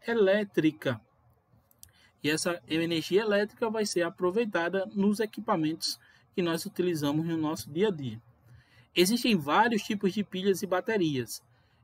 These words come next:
E nós vamos ver como cada uma funciona a partir de agora. Beleza? Então, o primeiro tipo que nós vamos falar é a pilha de Lechant-Clay,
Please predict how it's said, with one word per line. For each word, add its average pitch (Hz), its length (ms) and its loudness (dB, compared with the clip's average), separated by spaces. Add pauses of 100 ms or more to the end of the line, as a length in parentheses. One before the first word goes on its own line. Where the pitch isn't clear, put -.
(120)
E 196 600 0
nós 190 240 2
vamos 214 320 -2
ver 190 340 6 (100)
como 208 300 0
cada 214 320 -4
uma 202 220 -2
funciona 185 640 -4
a 180 100 -2
partir 185 400 -6
de 180 300 -8
agora. 160 640 2 (880)
Beleza? 135 640 0 (400)
Então, 190 400 0
o 175 80 -4
primeiro 196 400 2
tipo 190 480 -8 (280)
que - 140 -2
nós 156 240 0
vamos 143 520 -6
falar 151 600 0
é 165 40 0
a 165 60 2
pilha 214 320 -2
de 196 140 0
Lechant-Clay, 208 840 0